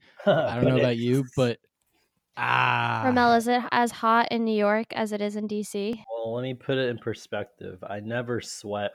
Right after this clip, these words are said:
Speaker 1: from my forehead, and I am now.
Speaker 3: You never sweat from your forehead?
Speaker 1: Yeah.
Speaker 3: Wow.
Speaker 1: Or
Speaker 2: I
Speaker 1: my
Speaker 2: wish I had
Speaker 1: face
Speaker 2: that
Speaker 1: in general,
Speaker 2: superpower.
Speaker 1: but it's happening.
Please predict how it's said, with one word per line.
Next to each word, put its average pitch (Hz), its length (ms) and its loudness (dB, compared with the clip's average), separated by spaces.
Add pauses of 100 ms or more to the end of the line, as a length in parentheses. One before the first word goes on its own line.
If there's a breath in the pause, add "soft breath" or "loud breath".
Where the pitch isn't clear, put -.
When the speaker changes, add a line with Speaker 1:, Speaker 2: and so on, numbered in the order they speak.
Speaker 1:
from 95 120 -12
my - 160 -10
forehead, 87 600 -10 (580)
and 95 160 -10
I 92 100 -10
am 92 240 -10
now. 85 380 -14 (1200)
Speaker 3:
You 240 160 -2
never 269 320 -4
sweat - 420 -10
from 254 220 -10
your 240 140 -8
forehead? 214 640 -12 (120)
Speaker 1:
Yeah. - 260 -16 (880)
Speaker 3:
Wow. 208 260 -14 (640)
Speaker 1:
Or 95 140 -10
Speaker 2:
I - 20 -10
Speaker 1:
my 90 140 -10
Speaker 2:
wish 117 120 -14
I 120 60 -8
had 110 180 -4
Speaker 1:
face - 0 -
Speaker 2:
that 113 220 -6
Speaker 1:
in 120 80 -6
general, 120 120 -6
Speaker 2:
superpower. 117 400 -4 (760)
Speaker 1:
but 98 160 -6
it's 95 180 -12
happening. 90 600 -18